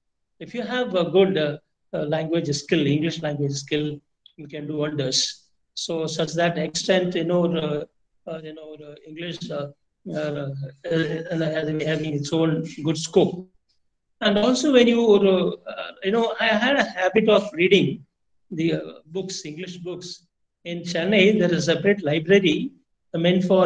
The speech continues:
uh, the English, uh, uh, reading, uh, I mean, related books.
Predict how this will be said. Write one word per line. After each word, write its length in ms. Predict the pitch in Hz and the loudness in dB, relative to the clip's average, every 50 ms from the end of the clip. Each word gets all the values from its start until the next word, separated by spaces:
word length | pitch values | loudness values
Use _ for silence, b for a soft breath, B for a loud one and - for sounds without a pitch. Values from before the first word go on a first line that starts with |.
| 156 151 160 | 4 2 0
uh, 240 | 151 147 147 143 147 | 0 2 0 0 -2
the 80 | 147 | -2
English, 460 | 147 151 165 160 175 175 180 175 - - | -2 -2 0 0 0 0 0 0 -2 -2
uh, 200 | 151 143 139 143 - _ _ _ _ _ _ _ _ | -2 -2 -4 -4 -8 _ _ _ _ _ _ _ _
uh, 340 | 180 156 147 147 139 147 143 _ 147 | -20 -20 -18 -18 -20 -20 -20 _ -18
reading, 400 | 156 160 156 156 156 147 139 139 135 | -16 -14 -14 -12 -12 -12 -12 -14 -14
uh, 100 | 127 123 123 123 127 | -16 -20 -20 _ -20
I 540 | 131 139 _ _ _ _ _ _ _ _ _ | -20 _ _ _ _ _ _ _ _ _ _
mean, 160 | 156 147 147 | -20 -20 -18
related 460 | 147 147 143 151 151 147 - 151 139 135 | -18 -18 -16 -16 -16 -16 -16 -18 -12 -6
books. 440 | 156 165 160 165 - - - _ | -6 -4 -4 -2 -6 -6 -6 _